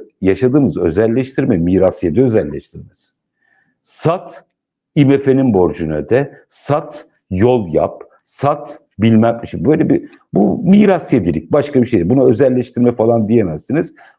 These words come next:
Bunu özelleştirme diye de bana yutturamazsınız. O yüzden, e, bence herkes oturup kendi, e, öz eleştirisini yapsın,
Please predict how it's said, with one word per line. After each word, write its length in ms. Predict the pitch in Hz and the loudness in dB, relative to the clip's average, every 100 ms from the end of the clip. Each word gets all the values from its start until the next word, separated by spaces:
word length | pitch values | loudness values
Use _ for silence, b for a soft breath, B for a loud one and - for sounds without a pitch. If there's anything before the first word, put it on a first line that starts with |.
| 120 | 0
Bunu 220 | 135 - | 2 2
özelleştirme 760 | 110 131 123 123 - 104 90 107 | 2 2 2 -2 -2 0 0 2
diye 180 | 110 | 2
de 120 | 80 104 | 2 2
bana 160 | 143 | 2
yutturamazsınız. 1120 | 190 - - 131 92 71 - 95 - - _ _ _ _ _ _ - | 2 2 0 0 0 -8 -16 -20 -20 -20 _ _ _ _ _ _ 0
O 140 | 156 | 2
yüzden, 460 | 110 113 113 - - 120 | 2 0 -2 -4 -4 2
e, 320 | 113 113 123 | 4 4 4
bence 340 | 123 95 123 | 2 2 0
herkes 480 | 135 113 - 147 - - - | 2 0 -2 -4 -6 -10 -4
oturup 420 | 127 123 147 - | -2 0 -2 -2
kendi, 560 | 117 113 107 127 131 B B B | -2 0 2 0 0 B B B
e, 120 | - 90 87 90 | 0 2 4 2
öz 220 | 110 98 | 2 0
eleştirisini 760 | 117 107 - 107 95 - 90 90 | 0 -2 -2 -2 -2 -2 0 0
yapsın, 580 | 117 - - 196 _ | 0 -4 -8 -8 _